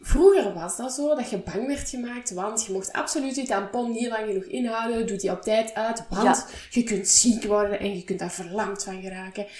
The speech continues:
Speaker 1: En al die horrorverhalen.
Speaker 2: En van doodgaan, hè, heb ik
Speaker 1: Ja,
Speaker 2: in mijn laten vertellen.
Speaker 1: ja, maar dus, dat is echt in een hele grote minderheid van, het gevallen, van de gevallen dat je dat kunt ontwikkelen. Tips om dat te voorkomen is gewoon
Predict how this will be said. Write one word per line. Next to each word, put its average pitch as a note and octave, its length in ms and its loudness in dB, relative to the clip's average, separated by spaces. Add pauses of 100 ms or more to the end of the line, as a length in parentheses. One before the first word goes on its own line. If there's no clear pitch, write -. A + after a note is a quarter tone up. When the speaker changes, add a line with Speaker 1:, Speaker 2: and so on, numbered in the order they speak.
(160)
Speaker 1:
En B3+ 200 0
al B3 140 2
die A3 120 0
horrorverhalen. F3 880 -4 (580)
Speaker 2:
En A3+ 160 8
van A3+ 200 8
doodgaan, G#3+ 440 4
hè, F#3+ 120 4
heb A3 120 8
ik A#3 100 8
Speaker 1:
Ja, G#3 120 8
Speaker 2:
in G3 100 6
mijn G#3+ 120 4
laten G#3+ 240 4
vertellen. A3+ 220 4
Speaker 1:
ja, B3 460 2
maar A3 340 2
dus, G3 520 2
dat G3+ 240 2
is - 260 -2
echt - 440 -4
in G3+ 140 -4
een F#3 140 -6
hele G#3 480 2
grote D4+ 320 2
minderheid C4 480 -2
van, B3 120 -4
het B3 140 -6
gevallen, A3 500 -4
van G#3 160 -4
de G#3 60 -2
gevallen F#3 380 -4
dat F#3+ 140 -6
je G3 80 -6
dat F3+ 120 -6
kunt F3+ 200 -8
ontwikkelen. C4+ 640 0 (1040)
Tips - 360 4
om A#3 180 6
dat G#3+ 160 8
te G#3 80 0
voorkomen C4 720 4
is A3+ 200 0
gewoon A3 680 2